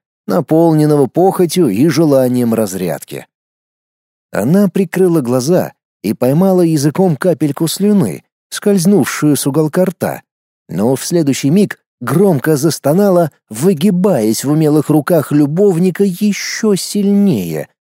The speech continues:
позволяя проскальзывать крупной плоти неимоверно глубоко в своё тело.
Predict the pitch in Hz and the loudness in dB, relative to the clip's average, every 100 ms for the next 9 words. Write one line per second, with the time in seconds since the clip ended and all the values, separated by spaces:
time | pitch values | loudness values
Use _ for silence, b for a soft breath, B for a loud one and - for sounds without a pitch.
0 | _ - 123 120 156 165 160 151 165 160 | _ -6 -4 0 2 2 2 0 -2 -4
1 | - 196 165 110 127 123 - 160 175 131 | -2 0 0 0 -2 -2 -2 0 0 0
2 | 135 - 175 185 - 160 143 170 175 170 | -2 -2 -2 0 0 0 2 2 2 2
3 | 165 180 175 156 160 139 151 160 160 151 | 2 2 0 0 -2 0 0 0 -2 -4
4 | - 110 87 - 113 110 110 - 87 69 | -4 -4 -4 -6 -4 -4 -4 -6 -10 -10
5 | - | -12